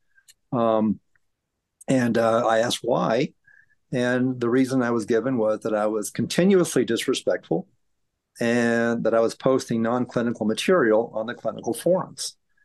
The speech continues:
Uh, one thing they had done after our Zoom call was to change the rules of the discussion forums to prohibit any non-clinical discussions on the clinical forums.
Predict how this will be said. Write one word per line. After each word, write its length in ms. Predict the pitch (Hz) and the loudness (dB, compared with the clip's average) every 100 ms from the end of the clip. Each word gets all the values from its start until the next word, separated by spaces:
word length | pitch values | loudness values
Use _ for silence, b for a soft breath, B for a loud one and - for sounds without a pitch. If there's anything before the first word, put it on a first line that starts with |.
| _ _ - | _ _ -6
Uh, 80 | 110 | -2
one 220 | 113 131 | 2 0
thing 180 | 131 127 | 2 0
they 120 | 120 | 2
had 200 | 110 110 | 0 0
done 300 | 98 151 127 | 2 2 2
after 400 | 110 107 - 104 | 0 -2 -2 0
our 120 | 101 98 | 0 0
Zoom 300 | 113 147 151 | 0 0 0
call 280 | 104 104 | -2 -2
was 180 | 104 - | -2 -6
to 100 | - | -8
change 340 | - 139 123 104 | -4 -2 0 0
the 80 | |
rules 600 | 95 127 165 110 - - - | 2 4 4 2 -6 -16 -8
of 120 | 123 - | -6 -4
the 80 | |
discussion 520 | 107 - 139 139 117 117 | -4 0 0 0 -2 -4
forums 480 | - - - - - _ _ _ - | -6 -10 -10 -14 -14 _ _ _ -2
to 120 | 127 | -2
prohibit 460 | - 117 139 131 120 | 0 2 4 2 2
any 200 | 135 127 | 2 2
non-clinical 640 | 120 120 - 120 117 120 | 2 0 0 -2 -2 -4
discussions 640 | 101 - 147 151 104 101 - | -4 0 0 2 -2 -6 -4
on 300 | 127 117 113 | -2 0 0
the 100 | 104 | -4
clinical 400 | - 110 107 - | -4 -4 -4 -6
forums. 540 | - 156 135 101 - | 0 0 0 -4 -14